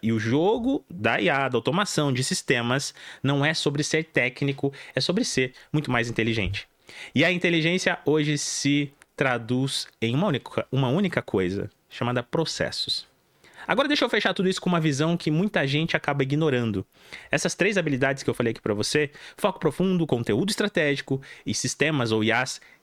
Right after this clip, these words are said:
criam o que eu chamo de um negócio antifrágil. Um negócio que não depende da sorte, não depende de algoritmo, de lançamentos ou de viralização. Em dois mil e vinte e seis, quem tiver isso vai crescer,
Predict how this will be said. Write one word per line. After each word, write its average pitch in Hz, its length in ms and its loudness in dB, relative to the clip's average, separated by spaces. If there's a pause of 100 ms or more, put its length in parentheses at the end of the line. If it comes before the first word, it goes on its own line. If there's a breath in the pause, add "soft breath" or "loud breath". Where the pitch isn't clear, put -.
(140)
criam 208 320 2
o 190 60 0
que - 80 0
eu 147 80 2
chamo 180 520 0 (160 loud breath)
de 156 360 0
um 160 140 2
negócio 151 640 2
antifrágil. 110 640 2 (300)
Um 147 80 2
negócio 160 400 2
que - 80 0
não 202 100 2
depende 202 380 2
da 170 100 2
sorte, 156 640 0 (260 loud breath)
não 156 80 2
depende 180 300 2
de 196 60 2
algoritmo, 147 760 0 (260 loud breath)
de 127 120 2
lançamentos 151 960 0
ou 170 320 0 (360)
de 143 120 0
viralização. 127 720 2 (460 loud breath)
Em 143 60 2
dois 156 180 2
mil 185 140 2
e - 20 0
vinte 202 180 0
e - 40 -4
seis, 156 520 -2
quem 165 140 0
tiver 147 300 0
isso 143 340 0
vai 123 260 0
crescer, 135 540 -2